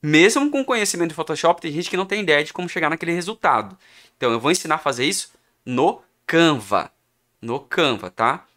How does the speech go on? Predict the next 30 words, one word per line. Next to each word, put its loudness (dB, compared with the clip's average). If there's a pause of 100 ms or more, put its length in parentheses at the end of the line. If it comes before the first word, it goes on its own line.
(360)
E -4
fique 2
atento 2
na 4
minha 2
rede 0
social 2
hoje, 0 (440)
no, -2
aqui 0
no 2
Instagram, 2 (180)
ou 2
lá 6
no -4
Instagram, -2
pra -6
quem -8
tá -4
no 0
YouTube, -2 (280)
que -4
é 6
o 6
Rodrigo, -2
arroba, 0
underline, 0
vou -20
colocar -4
o, -2